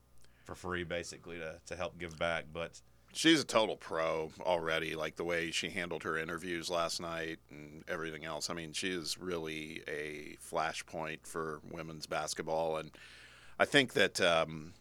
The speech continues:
Speaker 2: you, you brought up a really good point, John. She's been getting some, some criticism. I think it was Cheryl Swoops who was complaining that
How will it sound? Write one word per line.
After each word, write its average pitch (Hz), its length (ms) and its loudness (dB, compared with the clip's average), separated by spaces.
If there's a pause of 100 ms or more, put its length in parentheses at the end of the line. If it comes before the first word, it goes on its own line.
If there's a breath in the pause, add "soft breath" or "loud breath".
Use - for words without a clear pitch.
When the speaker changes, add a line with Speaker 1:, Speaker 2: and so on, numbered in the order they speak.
Speaker 2:
you, 113 160 8
you 110 180 4
brought 110 180 12
up - 60 0
a 98 60 4
really 87 220 6
good 76 160 0
point, 90 260 2
John. 85 440 -2
She's - 360 2
been 98 220 -2
getting 101 320 6
some, 80 460 -2 (140)
some 78 460 -4
criticism. 90 920 2
I - 60 -8
think 98 140 -2
it 87 40 -2
was 73 80 -2
Cheryl 82 360 6
Swoops - 580 0
who 85 100 0
was 78 360 0
complaining 82 800 -4
that 80 180 0